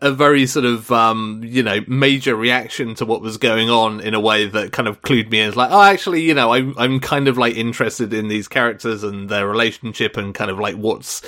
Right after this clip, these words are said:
the broader sense of what's going on," in a way that I wasn't, I wasn't entirely sure whether I was kind of in or out at that point, but that was the point that, that kind of, uh,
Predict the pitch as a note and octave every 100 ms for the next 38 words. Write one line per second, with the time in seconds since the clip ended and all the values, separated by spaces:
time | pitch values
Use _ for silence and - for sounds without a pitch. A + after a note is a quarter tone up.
0 | - D3+ D#3 C#3+ C#3+ C#3 D#3 D3 C#3 D#3
1 | C3+ A#2+ A#2 B2 G#2+ - A#2 A#2 A#2+ A2+
2 | A2 G#2+ A2+ A#2 A#2+ A#2+ A2+ A2 A#2 A2+
3 | A#2 A#2+ A2 G#2 - - - - D3 D#3+
4 | E3 D3+ C#3 - D3 C#3+ C3+ C3 D3 B2
5 | B2+ A#2+ A2 A#2 A#2+ A#2 - B2 A#2 A#2+
6 | B2 A2+ A2 A#2+ B2 B2 C#3 A#2 C#3+ D3+
7 | D3+ - A2 A2 G#2 G#2+ G#2+ G#2+ A#2 G#2+
8 | G2+ G2+ G2 G#2 G2+ A#2 G#2+ G#2 G#2 A2
9 | G#2